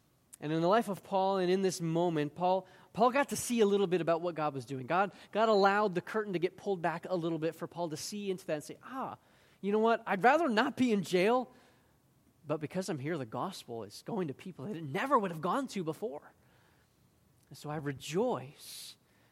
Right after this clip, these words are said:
that God is at work even in my negative, undesirable circumstances. He trusts in God, knowing that God is at work. Paul doesn't even know if he's gonna live to tell about his experiences.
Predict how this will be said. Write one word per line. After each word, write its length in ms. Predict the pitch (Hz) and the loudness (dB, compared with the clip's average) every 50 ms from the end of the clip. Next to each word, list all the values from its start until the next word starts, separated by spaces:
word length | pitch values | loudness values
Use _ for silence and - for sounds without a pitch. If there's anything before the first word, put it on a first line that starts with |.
| _ _ _ | _ _ _
that 160 | - - - 127 | -14 -14 -8 -4
God 240 | 156 160 180 190 | -2 0 0 0
is 160 | 185 175 147 156 | 0 -2 -2 -2
at 160 | 147 147 160 | -2 -2 -2
work 380 | 160 175 156 139 131 - - - - _ _ _ _ _ _ _ - | -2 -2 0 -2 -2 -6 -10 -18 -20 _ _ _ _ _ _ _ -6
even 340 | 160 160 160 151 170 156 | -6 -4 -4 -2 -2 -2
in 200 | 151 143 135 131 | -2 -2 -2 -2
my 120 | 127 127 127 | -4 -4 -4
negative, 640 | 123 123 127 139 143 135 139 120 123 123 120 113 - - _ _ _ _ _ _ _ _ _ _ _ - | -4 -4 -2 -2 -2 -4 -4 -6 -8 -8 -10 -12 -14 -20 _ _ _ _ _ _ _ _ _ _ _ -4
undesirable 920 | 143 143 147 156 151 143 123 - 147 135 135 131 127 120 120 127 120 120 - _ | -2 -2 0 -2 -2 -4 -4 -4 -4 -2 -2 -2 -4 -6 -8 -10 -12 -12 -14 _
circumstances. 1040 | - - - 170 175 170 - 160 131 - - 120 107 107 - - 92 - - - _ _ _ _ _ _ _ _ _ _ _ _ - - - - - | -20 -10 -6 -4 -4 -4 -6 -10 -14 -14 -16 -16 -16 -16 -18 -20 -20 -20 -20 -20 _ _ _ _ _ _ _ _ _ _ _ _ -20 -20 -20 -18 -10
He 120 | - 180 165 | -8 -6 -6
trusts 680 | - - - - 208 196 202 - - - - - - | -6 -8 -6 -2 -2 -2 -2 -2 -6 -10 -12 -12 -12
in 200 | - 180 160 147 | -8 -6 -6 -4
God, 400 | 135 143 151 156 156 139 123 120 | -4 -4 -4 -2 -4 -4 -6 -6
knowing 400 | 151 165 143 147 147 147 143 139 | -6 -6 -6 -4 -4 -6 -6 -6
that 140 | 131 123 117 | -8 -8 -8
God 300 | 135 139 135 139 139 135 135 | -8 -6 -6 -4 -6 -6 -8
is 420 | 131 131 127 123 120 117 - - - _ _ _ _ _ - | -8 -10 -10 -10 -10 -12 -16 -18 -20 _ _ _ _ _ -14
at 280 | 123 120 113 110 104 - _ _ _ - | -12 -10 -10 -12 -12 -16 _ _ _ -14
work. 360 | 131 107 98 98 - - - _ _ _ _ _ _ _ _ _ _ _ _ _ _ _ _ _ _ _ _ _ _ _ _ _ _ _ - - _ _ _ _ _ _ _ _ _ _ | -12 -12 -12 -12 -14 -20 -20 _ _ _ _ _ _ _ _ _ _ _ _ _ _ _ _ _ _ _ _ _ _ _ _ _ _ _ -20 -20 _ _ _ _ _ _ _ _ _ _
Paul 240 | - 180 196 208 196 | 0 2 4 4 4
doesn't 240 | 185 196 175 185 | 4 2 2 2
even 220 | 196 190 170 170 165 | 0 0 0 0 0
know 280 | 160 160 165 170 170 | 2 2 4 4 4
if 140 | 156 147 - | 4 2 0
he's 140 | - 160 147 | -4 -6 -4
gonna 160 | 156 151 143 | -4 -4 -2
live 240 | 139 139 151 156 139 | 0 0 0 -2 -2
to 80 | 135 131 | -4 -8
tell 220 | - 175 160 160 | -6 -4 -4 -4
about 180 | 151 143 135 147 | -2 -4 -6 -6
his 160 | 147 135 127 | -8 -10 -10
experiences. 920 | 127 - - - - 143 135 135 135 127 120 - 120 120 139 147 - - | -12 -16 -16 -12 -10 -8 -8 -8 -10 -10 -12 -14 -14 -14 -14 -16 -18 -20